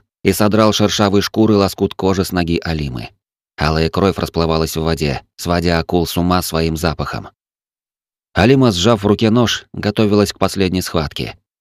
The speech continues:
когда раздался скрип уключен, а в бок изготовившейся к атаке хищницы вонзился багор.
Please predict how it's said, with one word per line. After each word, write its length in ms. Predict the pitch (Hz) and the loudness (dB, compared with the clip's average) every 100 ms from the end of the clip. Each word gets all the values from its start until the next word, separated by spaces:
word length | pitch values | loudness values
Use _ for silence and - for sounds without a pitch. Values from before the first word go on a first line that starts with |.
| _ | _
когда 280 | 80 76 82 | -6 -2 -2
раздался 440 | 82 80 85 90 | -2 -2 -2 -2
скрип 300 | - 90 82 | -2 -4 -2
уключен, 460 | 80 90 95 92 80 _ _ _ _ | -2 -2 0 -2 -4 _ _ _ _
а 120 | 76 | -2
в 80 | 78 | 0
бок 300 | 85 104 - | 4 2 2
изготовившейся 800 | 85 87 - 98 85 - 87 87 | 0 0 2 2 2 0 0 -2
к 80 | 87 | -2
атаке 340 | - 92 90 | -2 -2 -2
хищницы 640 | - 101 - 95 - 92 - _ | -2 -2 0 -2 0 -2 -2 _
вонзился 520 | - 95 87 85 - 80 | -2 0 0 -2 -2 0
багор. 460 | 85 76 62 - | 0 0 -4 -6